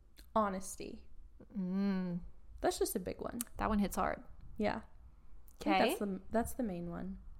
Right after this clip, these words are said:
Speaker 2: Okay. Anything else? Or is that it, that's the
Speaker 1: I
Speaker 2: main?
Speaker 1: think that's, that's the big one.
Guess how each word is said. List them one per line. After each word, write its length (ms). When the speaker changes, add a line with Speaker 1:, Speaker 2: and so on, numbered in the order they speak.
Speaker 2:
Okay. 300
Anything 240
else? 280
Or 120
is 100
that 160
it, 120
that's 220
the 80
Speaker 1:
I 20
Speaker 2:
main? 120
Speaker 1:
think 100
that's, 340
that's 220
the 100
big 200
one. 200